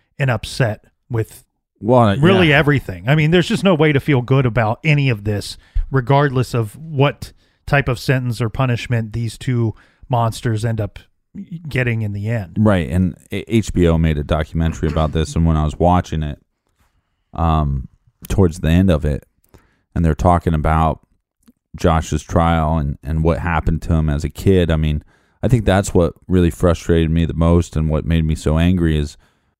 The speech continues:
Speaker 2: these, these guys are horrible individuals, and, and I didn't want, I don't wanna know why they got that way,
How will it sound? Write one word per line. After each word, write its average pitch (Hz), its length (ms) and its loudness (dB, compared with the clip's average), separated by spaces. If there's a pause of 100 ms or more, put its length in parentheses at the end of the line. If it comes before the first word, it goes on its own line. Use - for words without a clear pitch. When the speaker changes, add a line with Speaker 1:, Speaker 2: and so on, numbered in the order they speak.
(100)
Speaker 2:
these, 85 420 -6
these 90 200 -2
guys 90 220 2
are 78 80 2
horrible 85 580 2
individuals, 82 840 2 (500)
and, 82 280 -4
and 85 220 -6
I 85 100 2
didn't 90 300 2
want, 85 300 0 (100)
I 82 120 -6
don't 87 180 0
wanna 92 240 4
know 85 640 2 (540)
why 90 580 -2
they 87 160 0
got 85 320 -2
that 67 200 -2
way, 65 340 -6